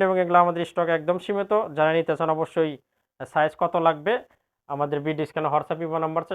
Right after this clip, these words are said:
সেখানে যোগাযোগ করবেন। ইনশাল্লাহ সারা বাংলাদেশে তো আপনার হোম ডেলিভারি পেয়ে যাবেন। আর বোরকাগুলো পেয়ে যাবেন অরিজিনাল দুবাই বোরকা মাটের, এটা আপনার একদম ইউনিক এবং ফ্যান্সি বোরকা। আমরা বোরকাটির ব্যাক পার্টটা দেখাচ্ছি। ব্যাক পার্টটা পেয়ে যাবেন কালোর ভিতরেই,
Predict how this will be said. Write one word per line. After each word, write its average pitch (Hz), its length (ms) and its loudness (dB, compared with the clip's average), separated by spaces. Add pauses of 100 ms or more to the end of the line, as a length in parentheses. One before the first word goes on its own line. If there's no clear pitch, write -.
সেখানে 156 300 -2
যোগাযোগ 147 320 0
করবেন। 156 260 -2
ইনশাল্লাহ 135 320 -6
সারা 143 220 2
বাংলাদেশে 139 340 -4
তো 139 100 -4
আপনার 139 160 -4
হোম 143 160 -6
ডেলিভারি 147 340 -4
পেয়ে 175 160 0
যাবেন। 185 200 4 (380)
আর 127 140 -4
বোরকাগুলো 180 460 4
পেয়ে 185 140 2
যাবেন 175 200 2
অরিজিনাল 165 360 2
দুবাই 151 280 4
বোরকা 147 260 0
মাটের, 185 280 2 (260)
এটা 147 180 -4
আপনার 147 220 -2 (640)
একদম 143 200 -2 (120)
ইউনিক 170 320 0
এবং 165 100 -2 (100)
ফ্যান্সি 165 300 -2
বোরকা। 185 240 0 (120)
আমরা 160 140 0 (100)
বোরকাটির 160 420 0
ব্যাক 160 180 4
পার্টটা 185 220 0 (100)
দেখাচ্ছি। 165 320 0 (520)
ব্যাক 165 180 0
পার্টটা 175 220 0 (100)
পেয়ে 175 160 2
যাবেন 160 260 -2
কালোর 170 320 6
ভিতরেই, 185 320 2